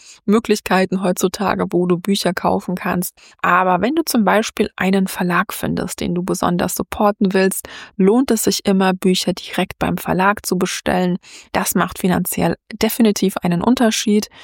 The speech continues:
Wenn du bestimmte AutorInnen supporten willst, kann ich dir eine Bestellung beim Autorenweltshop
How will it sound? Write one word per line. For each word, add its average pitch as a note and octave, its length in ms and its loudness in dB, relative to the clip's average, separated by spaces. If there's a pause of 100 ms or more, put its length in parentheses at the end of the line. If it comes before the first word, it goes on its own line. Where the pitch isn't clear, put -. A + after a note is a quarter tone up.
(360)
Wenn G3 260 2
du G3 140 2
bestimmte F3+ 520 0 (120)
AutorInnen A3+ 520 2
supporten G3+ 680 0
willst, F#3+ 400 0 (340)
kann A#3+ 220 2
ich A#3+ 140 2
dir - 220 0
eine F3+ 180 2
Bestellung F#3 640 -2
beim F3 260 0
Autorenweltshop G3 1160 0